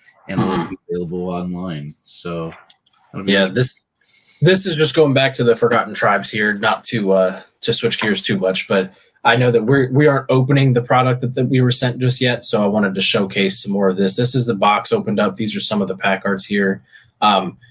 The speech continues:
Speaker 2: Ren is gonna have a field day with this 'cause it's got that Viking vibe.
Speaker 1: Oh, yeah.
Speaker 2: Um, and I know Ren is all gung-ho with his Viking lifestyle now. Um, <laughs> so, but there are a lot of really cool cards. I mean,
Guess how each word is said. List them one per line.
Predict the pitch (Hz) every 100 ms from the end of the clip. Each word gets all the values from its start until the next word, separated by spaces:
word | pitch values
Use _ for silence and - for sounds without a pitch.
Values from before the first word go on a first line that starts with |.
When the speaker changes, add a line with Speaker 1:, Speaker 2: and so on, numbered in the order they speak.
| _ -
Speaker 2:
Ren | 123 196 208
is | 143
gonna | 143 123
have | 101
a |
field | - 117 95
day | 95
with | 90 -
this | 95
'cause | - 101
it's | 101
got | - 104 101
that | 107 98 92
Viking | - 101 107 117 107 95
vibe. | 98 101 107 113 _ _ _ _ _ -
Speaker 1:
Oh, | 101 95
yeah. | 92
Speaker 2:
Um, | - -
and | -
I | 95
know | 101 98 98 98 _ _ - -
Ren | 117 117
is | 113 113
all | 107 107
gung-ho | 98 113 107 113 107
with | 95
his | 104 -
Viking | 104 104 101 98
lifestyle | 98 98 95 - 98 95
now. | 95 92 92 95 _
Um, | 101 98 98 117 - -
<laughs> | 190 175 - - - -
so, | - - 117 104 101
but | 98 -
there | 151 165 190
are | 180 185 185
a | 151
lot | 127 131 156 165 139
of | 120
really | 131 139 135
cool | - 131
cards. | 120 117 120 107
I | 107
mean, | 113 107 101